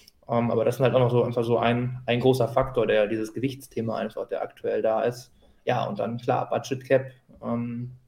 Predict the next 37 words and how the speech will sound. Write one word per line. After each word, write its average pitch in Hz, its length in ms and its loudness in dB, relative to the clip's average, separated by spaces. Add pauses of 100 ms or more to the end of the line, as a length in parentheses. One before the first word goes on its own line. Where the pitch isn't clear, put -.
(100)
auf - 140 -14
jeden 120 200 -4
Fall. 165 220 2
Also 98 280 0 (200)
Mercedes, 127 520 -4
Red 117 160 -2
Bull 135 160 4
sind 123 180 0
die 117 100 -8
Teams, - 320 -10
die 123 120 -10
sich 113 200 -6
am, 117 160 -8 (640)
am 117 420 0 (140)
deutlichsten 135 1080 2
kleinschrumpfen 156 800 -2
mussten, 160 340 -4
die 131 80 -10
sich - 100 -18
da - 100 0
erstmal - 240 0
dran 117 180 2
gewöhnen 120 400 2
müssen 165 260 -4
auch. 156 300 4
Wir 120 80 0
sehen's 123 280 4
ja 139 100 6
jetzt 113 200 4
auch - 140 -4
ganz 120 200 0
aktuell. 160 760 6
Ähm, 117 220 2
in 113 100 -4
Australien 123 500 2
hat, 120 220 0
äh, 110 340 4